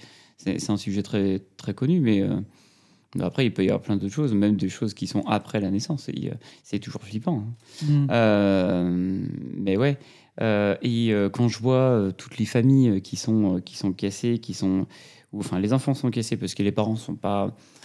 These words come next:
Speaker 1: pas d'aplomb, parce que, euh, eh ben, ils stimulent pas les enfants, qu'ils sont pas présents, qui, euh,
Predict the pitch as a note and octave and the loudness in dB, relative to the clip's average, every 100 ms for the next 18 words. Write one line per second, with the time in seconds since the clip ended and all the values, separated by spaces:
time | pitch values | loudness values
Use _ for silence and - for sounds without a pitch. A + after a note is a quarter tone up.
0 | - A#2 A#2 B2 C3 C#3+ B2+ - - A#2+ | -6 0 4 4 4 2 2 -2 0 4
1 | B2 A2+ G2 G2 - - - G#2+ G2 G2+ | 4 6 4 2 -2 -12 -4 0 2 2
2 | G2 A2+ G#2+ G2+ A2 A2+ B2 C3 C3 B2+ | 0 2 2 2 0 0 0 0 2 2
3 | C3 B2 G#2+ G2 F#2 - A2 A2 A#2+ B2 | 0 -2 -4 -4 -4 -6 -4 0 0 0
4 | A#2+ A2 G2 | 0 -2 0